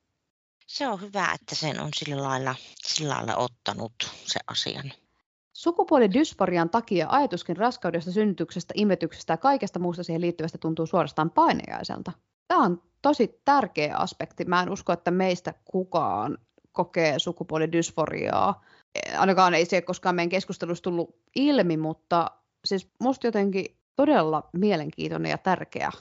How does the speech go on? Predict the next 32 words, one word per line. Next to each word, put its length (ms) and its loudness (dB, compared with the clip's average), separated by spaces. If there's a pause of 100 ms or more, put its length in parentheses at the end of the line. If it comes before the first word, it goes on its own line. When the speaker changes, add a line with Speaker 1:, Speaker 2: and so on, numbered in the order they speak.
Speaker 2:
pointti. 460 -4 (420)
Speaker 1:
Kerro, 280 0
mitä 320 2
se 200 0
tarkoittaa, 580 0
se 160 -4
sy-, 140 -10 (300)
dysforia? 760 -6 (680)
Speaker 2:
Sä 200 0
oot 180 2
esimerkiksi 300 0
syntynyt 360 0
väärään 340 2
sukupuoleen. 800 -8 (640)
Speaker 1:
Joo. 520 0 (260)
Speaker 2:
Mm. 260 -6 (320)
Et 180 -2
oot, 160 2
Speaker 1:
Niin. 160 -14
Speaker 2:
oot 240 0
vaikka 240 0
niin 160 2
kuin 200 -2 (220)
trans 500 -6 (100)
ja 120 2
sitten 400 -2
tän 220 2
takia, 420 -4 (180)
tai 180 6
muun 220 -2
sukupuolinen. 800 -8 (280)
Speaker 1:
Mm. 500 -2